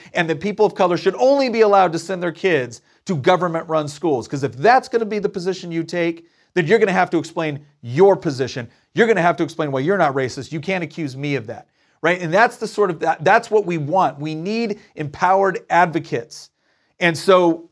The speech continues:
when you've got people like Corey DeAngelis that have done this work, that have compiled this information, they put it in an easy place for you to be able to find,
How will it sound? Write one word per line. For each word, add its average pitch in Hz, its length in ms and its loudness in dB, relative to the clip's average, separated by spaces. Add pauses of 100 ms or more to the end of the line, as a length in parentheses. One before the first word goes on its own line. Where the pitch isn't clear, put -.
when 170 240 0
you've 151 160 0
got 233 260 6
people 185 380 0
like 202 320 4
Corey 202 220 2
DeAngelis 151 520 -2
that 151 80 -2
have 123 180 -4
done 190 300 0
this 196 240 -2
work, 151 280 -2
that 135 100 -4
have 135 100 -12
compiled 185 500 2
this 185 160 -4
information, 160 600 -8 (280)
they 156 100 2
put 202 260 2
it 214 120 4
in 160 120 -8
an 156 140 -6
easy 220 260 -4
place 185 320 -4
for - 80 -14
you 156 100 -2
to 143 60 -4
be 147 80 -2
able 135 180 -2
to 127 80 -8
find, 214 440 0